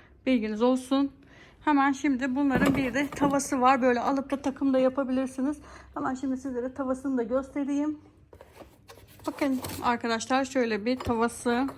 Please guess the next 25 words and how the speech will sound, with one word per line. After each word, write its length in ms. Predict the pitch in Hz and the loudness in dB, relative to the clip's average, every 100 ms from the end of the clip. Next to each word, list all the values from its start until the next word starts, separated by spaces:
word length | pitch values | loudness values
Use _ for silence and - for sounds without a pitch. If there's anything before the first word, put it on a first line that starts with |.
| - | -4
Şöyle 240 | 208 202 | -4 -2
bu 80 | 202 | 0
da 60 | 226 | 0
yine 160 | 226 | 0
yirmi 280 | 220 220 214 | 0 0 4
altı 240 | 214 220 | 2 2
santim 560 | 233 240 214 214 240 247 | 0 0 0 0 -2 -2
olarak 400 | 226 220 208 208 | -2 -2 -4 -4
geçiyor. 520 | 240 247 - 254 262 262 - - - | -6 -4 -2 -2 -2 -6 -18 -20 -10
Şöyle 320 | - 240 208 | -2 -2 -2
bir 60 | 226 | -6
göstereyim 500 | 220 226 233 220 220 | -6 -6 -6 -6 -6
sizler 300 | 226 214 214 | -8 -6 -6
için, 260 | 208 214 | -6 -8
böyle 220 | 208 214 - | -8 -8 -8
çıkarttım. 720 | - 240 240 240 - 254 254 - - | -4 2 2 2 -2 -2 -2 -8 -4
Alt 260 | 208 220 | -4 -2
tabanı 340 | - 233 240 240 | -4 0 0 0
bu 60 | |
şekilde, 400 | 240 262 254 233 | -2 -4 -4 -6
gayet 520 | 226 240 240 226 247 240 | -2 2 2 2 0 -4
güzel 320 | 226 233 233 | 2 2 2
de 140 | 196 | -2
bir 100 | 208 | -4
ürün. 300 | 208 247 294 | -2 0 0